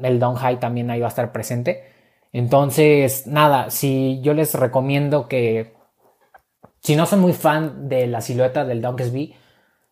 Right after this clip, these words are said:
les recomiendo que este año le den una oportunidad. Va a haber muchísimos colorways, va a haber muchísimas, eh, colaboraciones con esta silueta,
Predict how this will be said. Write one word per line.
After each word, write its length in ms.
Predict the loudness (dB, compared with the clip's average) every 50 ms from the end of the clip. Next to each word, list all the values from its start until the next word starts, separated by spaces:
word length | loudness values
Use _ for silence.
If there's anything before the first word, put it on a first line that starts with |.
| _ _ _ _ _ _ _ -2
les 160 | 0 2 2
recomiendo 440 | 2 2 0 0 2 2 2 2 2
que 80 | 0
este 160 | 0 2 2 2
año 200 | 2 2 0 2
le 80 | 2
den 160 | 2 2 0
una 140 | -2 -4 -2
oportunidad. 680 | 0 0 0 0 0 0 0 2 4 4 4 2 2 0
Va 80 | 0
a 40 | 0
haber 120 | 2 2 0
muchísimos 560 | 0 -4 -6 -6 -6 -4 -2 -2 -2 -4 -4
colorways, 680 | -2 0 0 2 2 2 2 2 2 2 0 0 0
va 60 | 0
a 40 | 2
haber 420 | 4 4 4 4 4 0 -4 -10 -8
muchísimas, 920 | -4 -4 -2 -4 -2 -2 -2 -2 0 0 0 0 2 2 0 0 -2 -2 -2
eh, 300 | -2 0 0 0 0 0
colaboraciones 680 | 2 2 4 4 2 2 0 -2 -2 -2 -2 0 0
con 160 | 0 0 0
esta 160 | 0 0 -2 -2
silueta, 480 | 0 0 0 0 0 2 2 0 -2